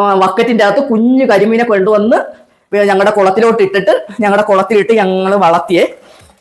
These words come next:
എന്നിട്ട് ഇടയ്ക്കിടയ്ക്ക് ഞങ്ങൾ കൊട്ട കൊണ്ടേ വെക്കും.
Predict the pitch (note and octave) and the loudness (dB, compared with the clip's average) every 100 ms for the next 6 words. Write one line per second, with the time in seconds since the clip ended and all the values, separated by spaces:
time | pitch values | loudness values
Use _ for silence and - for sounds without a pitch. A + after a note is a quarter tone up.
0 | - G3+ B3+ B4 A3+ G#3+ G#3+ G#3 G3+ G4+ | -6 -2 2 2 2 0 2 0 0 -2
1 | - G#3+ G3+ A3 A#3 - A3 G#3+ - B3+ | -2 -2 0 -2 -4 -6 -6 -4 0 2
2 | G#3+ G#3+ - | 2 0 -2